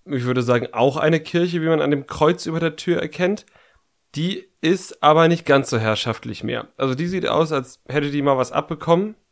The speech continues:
und wäre nicht so richtig wieder aufgebaut worden. So ein bisschen erinnert die mich an die Gedächtniskirche hier in Berlin. Die hat auch so einen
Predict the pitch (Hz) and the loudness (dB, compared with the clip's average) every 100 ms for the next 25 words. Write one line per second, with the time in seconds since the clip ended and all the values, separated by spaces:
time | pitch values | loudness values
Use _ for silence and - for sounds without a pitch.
0 | _ _ _ _ _ - 156 160 131 139 | _ _ _ _ _ 2 4 4 2 2
1 | 147 147 147 - 143 131 139 139 - 135 | 4 2 -2 -4 -6 -6 -8 -8 -2 0
2 | - 123 - 113 104 107 107 127 - _ | 0 0 -4 -4 -4 -6 -8 -8 -10 _
3 | _ _ _ - 135 170 180 165 165 160 | _ _ _ -10 -6 -2 0 2 2 2
4 | 156 165 - _ _ _ _ _ _ - | 0 -2 -4 _ _ _ _ _ _ -2
5 | 123 127 123 131 127 127 135 165 143 120 | 0 2 0 -4 -2 0 2 2 0 -4
6 | - 113 107 113 120 117 113 139 120 110 | -2 -4 -2 -2 0 0 0 0 -2 0
7 | - 160 156 160 151 | 0 -2 0 0 0